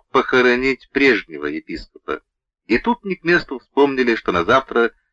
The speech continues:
по всей Хазарии начинается Новый год, всеобщий праздник,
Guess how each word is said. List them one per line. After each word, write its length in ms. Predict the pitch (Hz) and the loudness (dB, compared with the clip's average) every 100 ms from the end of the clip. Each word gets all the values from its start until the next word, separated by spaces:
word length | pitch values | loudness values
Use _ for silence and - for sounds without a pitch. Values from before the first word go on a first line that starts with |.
| _ _ | _ _
по 120 | 90 85 | -2 0
всей 240 | 170 160 | 0 0
Хазарии 500 | - 87 143 151 143 | 0 2 4 4 4
начинается 600 | 120 - 95 131 131 - | 2 -2 0 0 -2 -6
Новый 300 | 92 123 107 | -4 -2 -4
год, 400 | 78 95 104 - _ _ _ _ | -2 0 0 -2 _ _ _ _
всеобщий 440 | - 107 - 98 | 0 0 0 -6
праздник, 600 | - - 85 85 85 80 | -4 0 2 0 -4 -14